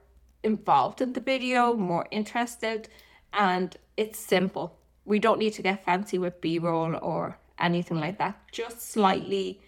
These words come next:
changing the perspective on what's actually shown. And even if it's just your face, I will record a YouTube video just sitting here at the screen and I'll just zoom in and out on my face. That's it.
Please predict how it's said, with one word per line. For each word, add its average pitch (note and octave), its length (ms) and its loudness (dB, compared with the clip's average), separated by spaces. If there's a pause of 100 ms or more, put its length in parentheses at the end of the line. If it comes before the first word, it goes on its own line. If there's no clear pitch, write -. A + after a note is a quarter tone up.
(260)
changing G3+ 460 2
the F#3 80 -6
perspective F3+ 800 -4 (200)
on F3 540 2
what's F3+ 300 0
actually - 320 -8
shown. F3+ 400 -2
And F3+ 140 -2
even A3+ 140 0
if A3+ 120 -2
it's - 100 -18
just G#3+ 180 -4
your G3+ 100 -2
face, - 320 -4 (320)
I G#3 140 2
will B3 200 0
record G3+ 400 2
a G3 40 2
YouTube F#3+ 380 -2
video F#3 260 2
just F3 220 -6
sitting - 280 -2
here F#3 420 0
at - 180 -6
the F#3 80 -12
screen F3 480 -2 (380)
and G3 80 2
I'll F#3+ 100 4
just F#3 260 -4
zoom G3+ 240 6
in F#3+ 100 4
and F3+ 140 2
out - 320 -2
on F3+ 140 0
my E3 100 0
face. - 360 -6
That's A3 320 6
it. G3+ 260 0